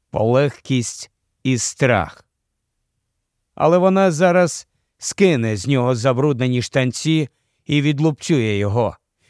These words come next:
Вона нахиляється над ним, горлаючи, кричить, що він поганий хлопець,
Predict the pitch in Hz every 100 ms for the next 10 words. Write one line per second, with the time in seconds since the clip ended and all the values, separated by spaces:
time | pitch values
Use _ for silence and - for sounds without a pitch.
0 | _ - 143 147 151 151 - 165 165 156
1 | 123 110 147 131 139 131 156 127 117 143
2 | 151 170 147 135 - 113 - _ _ -
3 | 170 - 185 143 - 165 180 160 180 147
4 | 147 165 170 147 175 196 165 135 110 -